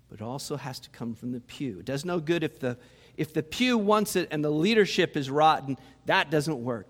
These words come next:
But if the leadership i-, is leading, but the people aren't following, I'm not saying you're not, I'm just saying if,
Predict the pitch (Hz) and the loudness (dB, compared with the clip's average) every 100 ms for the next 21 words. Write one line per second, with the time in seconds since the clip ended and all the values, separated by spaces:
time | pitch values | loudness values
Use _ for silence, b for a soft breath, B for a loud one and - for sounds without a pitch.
0 | - 147 143 147 147 165 170 - 170 - | -4 -4 -4 -6 -2 -2 -2 -2 -2 -4
1 | B B - 156 - 151 135 139 139 180 | B B -2 -2 0 -2 0 -4 -2 -2
2 | 185 160 147 131 131 - 117 156 147 147 | 0 0 0 0 -4 -8 -8 -10 -6 -8
3 | 135 131 - - 151 208 220 147 139 147 | -6 -8 -10 -10 -4 -2 -2 -2 -2 -4
4 | 160 - 202 220 220 160 139 147 143 - | -6 -4 -4 -2 -2 0 -2 -4 -6 -4
5 | 165 170 - 190 107 - | -4 -4 0 0 0 -8